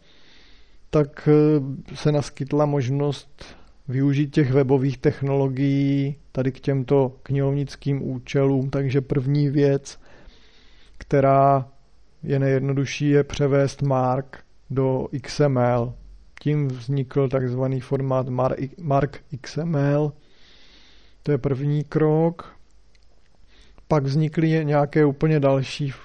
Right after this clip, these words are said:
jiné formáty, než je Mark pro uložení bibliografických údajů, to je třeba ten mods nebo Dublin Core.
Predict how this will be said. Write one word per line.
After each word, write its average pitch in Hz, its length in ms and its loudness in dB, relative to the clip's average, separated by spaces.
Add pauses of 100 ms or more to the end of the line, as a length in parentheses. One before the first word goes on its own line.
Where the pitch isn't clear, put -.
(240)
jiné 143 360 0
formáty, 147 600 0
než 147 300 -2
je 143 100 4
Mark 135 600 0
pro 143 140 -4
uložení 143 500 0
bibliografických 143 1120 -2
údajů, 143 580 2
to 139 180 -4
je 135 120 0
třeba 135 280 -2
ten 131 200 -4
mods - 640 -6 (440)
nebo 151 200 -2
Dublin 143 500 2
Core. 131 460 -2